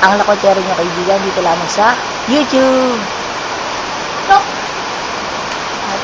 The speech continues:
ayun nga po, pupunta na nga po ako doon sa mismong Wawa Dam para ating makita. Isa po itong sikat na, ah, tourist spot, lalo na kapag summer, pag gusto niyo magpalamig, at malapit na malapit lamang po sa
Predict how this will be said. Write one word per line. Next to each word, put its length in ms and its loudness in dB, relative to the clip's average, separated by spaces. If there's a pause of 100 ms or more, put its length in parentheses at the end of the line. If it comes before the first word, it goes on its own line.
ayun 240 0
nga 240 0
po, 80 4
pupunta 400 -2
na 80 2
nga 240 6
po 80 0
ako 320 2
doon 320 4
sa 240 -4
mismong 520 -2 (120)
Wawa 400 2
Dam 200 -2 (200)
para 320 0
ating 240 -4 (640)
makita. 480 -2 (1200)
Isa 240 0
po 80 2
itong 160 2
sikat 400 -2
na, 120 -2 (200)
ah, 400 -2 (540)
tourist 320 0
spot, 320 4
lalo 160 2
na 160 0
kapag 240 0
summer, 640 0
pag 160 -4
gusto 160 -6
niyo 160 -2
magpalamig, 560 0 (160)
at 160 2
malapit 400 2
na 80 4
malapit 400 2
lamang 320 2
po 80 -4
sa 160 -2